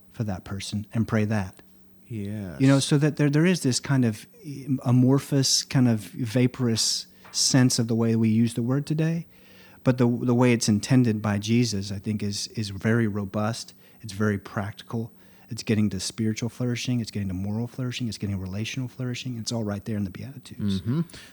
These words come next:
Speaker 2: Okay, so back to what, what's a secular beatitude?
Speaker 1: Uh, I, it's just a term I coined to convey that there are little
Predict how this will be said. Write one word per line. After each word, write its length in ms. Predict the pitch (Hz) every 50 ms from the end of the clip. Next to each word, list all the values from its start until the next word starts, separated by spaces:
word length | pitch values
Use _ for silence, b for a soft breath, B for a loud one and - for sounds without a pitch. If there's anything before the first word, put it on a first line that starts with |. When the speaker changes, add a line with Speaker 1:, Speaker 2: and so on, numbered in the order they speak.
| B B
Speaker 2:
Okay, 240 | - - 120 107 110
so 260 | - - 135 120 113
back 280 | - - 123 131 131 -
to 180 | - 147 131 120
what, 220 | 120 139 135 -
what's 200 | 151 156 - -
a 80 | - 143
secular 500 | - - - 151 135 - 143 120 113 107
beatitude? 640 | 104 110 107 101 95 95 90 - - 82 - - - - - B B B B B B B B B B B B B B B B B B -
Speaker 1:
Uh, 340 | 139 143 143 139 139 139 131 -
I, 120 | 156 143 135 - -
it's 140 | 151 131 -
just 180 | 147 139 - -
a 60 | 131
term 320 | 120 - 131 127 127 127 127
I 100 | 117 117
coined 540 | - - - 127 123 120 117 117 110 107 -
to 460 | - - 113 110 110 107 107 107 107 - _ _
convey 560 | - 120 117 110 104 107 113 113 110 113 113 110
that 200 | 113 107 - -
there 160 | 131 131 135
are 180 | 131 123 113
little 340 | 110 120 117 110 107 104 107